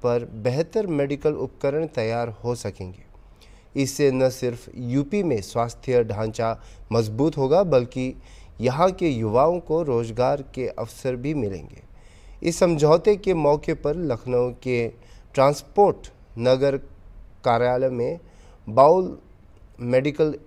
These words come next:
एबी के अधिकारी टोरबेन नीलसन, कियाराश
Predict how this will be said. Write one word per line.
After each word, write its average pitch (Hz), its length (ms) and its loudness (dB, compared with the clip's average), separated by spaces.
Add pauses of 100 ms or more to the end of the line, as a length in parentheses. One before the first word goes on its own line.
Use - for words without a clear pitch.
(120)
एबी 135 320 -2 (440)
के 120 140 -2
अधिकारी 113 680 -4 (1400)
टोरबेन 147 600 4 (540)
नीलसन, 123 480 -4 (1400)
कियाराश 147 600 4